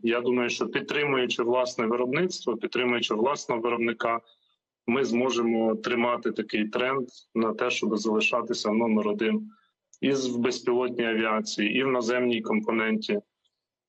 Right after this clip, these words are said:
і розвивати автоматизовані системи управління військами.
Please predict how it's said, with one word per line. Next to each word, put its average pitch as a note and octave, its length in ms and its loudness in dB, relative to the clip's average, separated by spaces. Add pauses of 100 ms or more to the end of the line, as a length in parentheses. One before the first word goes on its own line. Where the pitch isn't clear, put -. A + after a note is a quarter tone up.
(100)
і C3 280 2
розвивати A#2 800 2
автоматизовані A2+ 880 2
системи G#2+ 540 0
управління G2+ 520 0
військами. G2 480 -4